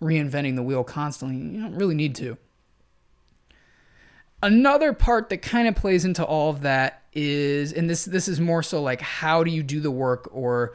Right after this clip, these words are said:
how do you get things done, which is making a point to document your processes. And so what I mean by this is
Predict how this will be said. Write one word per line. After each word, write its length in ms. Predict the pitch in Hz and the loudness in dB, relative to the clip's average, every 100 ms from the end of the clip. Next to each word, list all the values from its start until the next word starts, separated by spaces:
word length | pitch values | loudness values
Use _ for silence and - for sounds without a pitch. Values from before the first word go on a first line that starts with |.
| - - | -12 -10
how 140 | - | -4
do 40 | 165 | -2
you 120 | 147 | -2
get 260 | 139 131 - | -4 -6 -4
things 260 | 139 120 | -4 -4
done, 240 | 131 127 123 | -4 -4 -4
which 220 | 131 170 | -4 -4
is 180 | 143 - - - - | -4 -6 -16 -20 -6
making 380 | 160 247 311 240 | -2 -2 -2 -4
a 40 | |
point 380 | - 202 180 - | -4 -6 -6 -8
to 300 | - 151 135 | -6 -6 -6
document 600 | 127 147 160 156 147 127 | -4 -2 -2 -4 -6 -6
your 120 | 127 | -10
processes. 800 | 117 131 117 - 117 - 113 104 - - - _ - | -8 -4 -4 -4 -8 -10 -12 -18 -20 -20 -20 _ -6
And 180 | 175 175 | -4 -2
so 240 | 208 190 | 2 2
what 280 | 156 170 262 | 2 0 0
I 100 | 277 | 2
mean 200 | 214 196 | 0 2
by 140 | 156 | 2
this 260 | 143 143 - | 2 -2 -4
is 440 | 139 139 139 135 | -4 -4 -4 -8